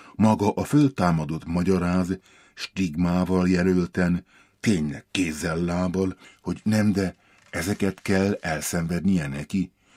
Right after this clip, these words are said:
és akkor következésképpen nekünk, Jézus társainak is. Az emblémán a kereszt fölött, szemben az ikonográfiailag és bibliásan kötött Inrivel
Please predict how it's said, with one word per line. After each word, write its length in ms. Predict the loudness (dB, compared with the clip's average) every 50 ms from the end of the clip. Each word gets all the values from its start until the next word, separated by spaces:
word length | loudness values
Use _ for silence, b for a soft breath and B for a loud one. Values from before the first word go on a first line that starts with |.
| b b
és 140 | b -2 0
akkor 260 | 0 2 4 4 4
következésképpen 1040 | 4 4 2 2 2 2 2 0 2 4 4 4 4 2 2 0 0 2 2 2 4
nekünk, 600 | 4 4 4 2 0 -4 -6 -6 -8 -10 -16 -20 b b b b 2
Jézus 380 | 2 2 4 2 0 -4 -4
társainak 720 | -4 -4 -6 -4 -6 -6 -6 -6 -6 -6 -6 -8 -8 -10 -10
is. 300 | -12 -12 -12 -14 -16 -18 _ _ _ b b b b b b b
Az 180 | b -8 -2 2
emblémán 640 | 6 6 8 8 8 6 6 8 6 6 6 4
a 100 | 2 0
kereszt 400 | 0 -2 -2 -2 -2 -4 -8 -8
fölött, 520 | -2 0 2 2 2 0 -2 _ _ -20 B B B B
szemben 420 | B -2 2 2 2 2 2 0 -4
az 140 | -4 -2 -2
ikonográfiailag 1160 | -2 0 2 2 2 2 2 2 2 2 2 0 0 0 0 0 2 2 2 2 0 0 -4 B B B B
és 120 | -2 0
bibliásan 800 | 4 6 6 6 6 4 4 4 2 2 -2 -2 -2 -2 -2 -2
kötött 400 | 0 -2 -2 -2 -2 -6 -6 -4 -2
Inrivel 720 | 0 2 4 2 4 4 2 2 2 2 0 0 -2